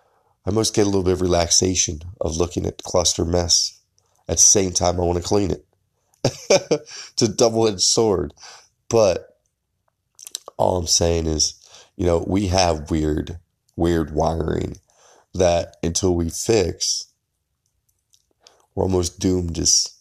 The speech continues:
doomed as people. Relationships are one of the hardest things. So I hope everybody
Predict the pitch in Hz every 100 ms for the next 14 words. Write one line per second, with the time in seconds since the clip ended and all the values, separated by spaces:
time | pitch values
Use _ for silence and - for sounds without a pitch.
0 | _ - 95 87 82 - 98 92 85 87
1 | 90 101 92 87 92 - 87 87 85 80
2 | 85 80 - 82 78 76 - _ _ -
3 | - _ - 87 95 92 87 82 82 80
4 | 78